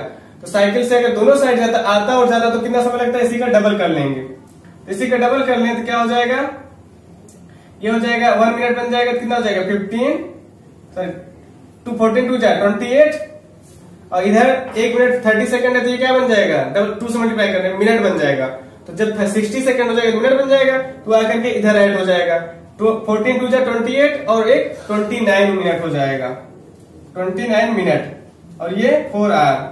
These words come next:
तो फ़ोर आवर ट्वेंटी मिनट लगेगा आने और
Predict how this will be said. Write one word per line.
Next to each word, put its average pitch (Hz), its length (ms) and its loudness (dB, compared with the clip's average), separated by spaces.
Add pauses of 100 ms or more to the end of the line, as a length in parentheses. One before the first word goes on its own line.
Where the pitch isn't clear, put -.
(360)
तो - 80 -16
फ़ोर 233 280 2
आवर 240 220 4
ट्वेंटी 226 340 -2
मिनट 226 240 0
लगेगा 208 340 0 (920)
आने 226 320 0
और - 260 2